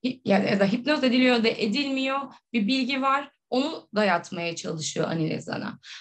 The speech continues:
Ama analizanın yinelediği, tekrar zorlantısına girdiği bir yer var.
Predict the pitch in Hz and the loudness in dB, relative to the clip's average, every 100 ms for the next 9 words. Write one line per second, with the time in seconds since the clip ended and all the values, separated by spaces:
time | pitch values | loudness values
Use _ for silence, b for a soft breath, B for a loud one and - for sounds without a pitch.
0 | - 214 233 247 247 B - 220 226 226 | -2 4 6 6 2 B 0 4 6 6
1 | 226 254 277 294 240 226 240 240 233 196 | 6 6 6 6 8 8 8 8 6 6
2 | 247 202 - _ _ - 196 208 220 269 | 4 4 -2 _ _ -4 -2 2 2 2
3 | 294 262 247 254 - 240 240 220 233 202 | 2 2 2 2 -2 -4 -2 0 -2 -2
4 | 233 226 208 202 226 208 160 - - - | -2 0 2 4 4 2 -4 -8 -10 -18